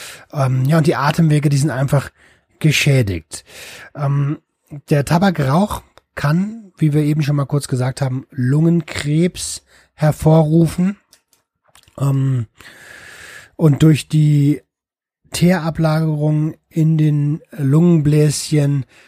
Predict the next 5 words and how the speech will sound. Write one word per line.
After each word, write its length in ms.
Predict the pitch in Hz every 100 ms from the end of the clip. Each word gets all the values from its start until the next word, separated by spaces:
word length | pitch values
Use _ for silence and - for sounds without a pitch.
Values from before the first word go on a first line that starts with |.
| _ _ _ -
ist 200 | 143 -
das 180 | 120 117
Risiko 460 | 147 151 147 151
eines 320 | 139 131 117
Herzinfarktes, 1300 | - 123 139 - 147 123 - 120 120 - 120 117 -